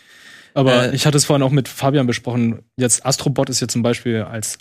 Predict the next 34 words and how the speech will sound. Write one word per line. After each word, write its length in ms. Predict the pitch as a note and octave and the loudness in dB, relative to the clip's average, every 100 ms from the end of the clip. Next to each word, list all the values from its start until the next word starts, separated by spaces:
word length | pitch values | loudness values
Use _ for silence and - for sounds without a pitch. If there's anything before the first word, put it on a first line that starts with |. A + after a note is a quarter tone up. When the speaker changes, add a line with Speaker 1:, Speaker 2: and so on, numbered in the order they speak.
| - | -2
Speaker 1:
Launch-Titel 520 | B2 C#3+ D#3+ - A#2 | 2 2 0 0 2
mit 120 | A#2 | 2
dabei. 300 | A2+ A2+ A#2+ - - _ | 0 0 -2 -6 -20 _
Gilt 140 | - C3+ | -2 2
dann 140 | C3 | 2
Astrobot 420 | A2+ - B2+ A#2+ | 2 0 0 0
jetzt 160 | B2 A2 | 0 0
als 180 | A#2 - | 0 0
einer 240 | B2 B2 | 0 2
der 120 | A2+ | 2
erfolgreichsten 880 | A2 - B2+ B2 B2 B2 B2 A#2+ A#2+ A#2 | 0 -2 0 0 -2 -2 0 2 0 -2
Launch-Titel 540 | A#2+ A#2+ C3 - B2+ A#2+ | 0 2 2 2 0 2
aller 220 | A#2 B2 | 4 4
Zeiten? 340 | - B2 D3 D#3+ - - - - - - - - | 2 2 0 -4 -10 -12 -12 -12 -14 -12 -12 -4
Weil 160 | A#2+ A#2 | 2 4
Nintendo 360 | C3+ C#3 D3+ F3 | 4 4 4 4
Speaker 2:
Müsste 120 | D#3+ | 4
Speaker 1:
macht 80 | E3 | 4
das 120 | E3+ | 4
ja 80 | D3+ | 4
auch 100 | D3 | 4
mal 120 | D3 | 4
mit 140 | C#3+ | 4
Wii 120 | C#3 | 4
Sport 320 | - - D3+ C#3+ | 2 2 2 4
Speaker 2:
Ja. 180 | D3+ | 4
Speaker 1:
gern. 280 | D3 C3 C3+ - - _ _ - | 4 4 2 -4 -18 _ _ -2
Speaker 2:
Naja, 520 | C3 B2+ C3 D3+ C#3 - D#2 - | 2 4 4 4 2 -4 -10 -4
ja, 240 | C3 A#2+ | -2 0
würde 140 | B2+ C3+ | 2 2
ich 140 | - | 2
eigentlich 200 | B2 A#2 | 2 2
schon 180 | - D3 | 2 4
sagen. 400 | B2 A#2+ A#2 A#2 | 2 0 0 -4